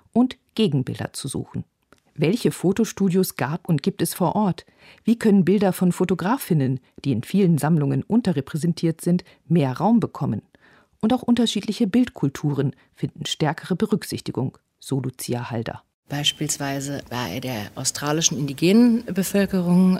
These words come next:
Speaker 2: war fotografisches Wissen nicht dazu da, geteilt zu werden. Das heißt, insbesondere Bilder von verstorbenen Personen sollen nicht öffentlich zirkulieren. Das heißt, wenn Sie auf die Homepage des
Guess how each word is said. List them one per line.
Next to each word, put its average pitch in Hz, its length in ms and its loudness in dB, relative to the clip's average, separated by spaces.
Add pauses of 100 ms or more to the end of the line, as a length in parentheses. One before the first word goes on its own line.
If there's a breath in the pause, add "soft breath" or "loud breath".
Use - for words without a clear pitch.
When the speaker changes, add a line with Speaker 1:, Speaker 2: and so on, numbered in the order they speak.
Speaker 2:
war 147 240 0
fotografisches 143 680 -8
Wissen 143 240 -2
nicht 143 200 -8
dazu 139 220 -8
da, 139 160 -6
geteilt 147 460 -4
zu 139 180 -6
werden. 131 320 -8
Das - 180 -4
heißt, 135 200 -6
insbesondere 143 680 -2
Bilder 185 300 0
von 170 180 -8
verstorbenen 151 520 -6
Personen 143 800 -6
sollen 143 380 -4
nicht - 360 -8
öffentlich 135 460 -8
zirkulieren. 151 720 2
Das - 180 -4
heißt, 139 320 -6
wenn 135 300 -6 (500 loud breath)
Sie 143 300 -6
auf 131 240 -10
die 143 160 -8
Homepage 165 340 -2
des - 380 -2